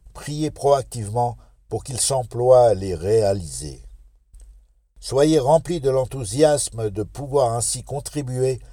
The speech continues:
à la réalisation des objectifs du Seigneur et de ses plans pour le futur. Priez pour cela, comptez là-dessus. Faites ce qu'il attend de vous pour que cela se réalise par la foi.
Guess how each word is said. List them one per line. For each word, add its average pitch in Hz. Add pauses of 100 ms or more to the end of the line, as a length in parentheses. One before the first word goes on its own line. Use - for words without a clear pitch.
(200)
à 95
la 104
réalisation 123
des 95
objectifs 117
du 98
Seigneur 113 (380)
et 87
de 95
ses -
plans 120
pour 87
le 95
futur. - (680)
Priez 151
pour 82
cela, 80 (440)
comptez 135
là-dessus. 76 (540)
Faites 165
ce -
qu'il 120
attend 127
de 127
vous 117 (400)
pour 110
que 135
cela 143
se 135
réalise 123
par 104
la 104
foi. 80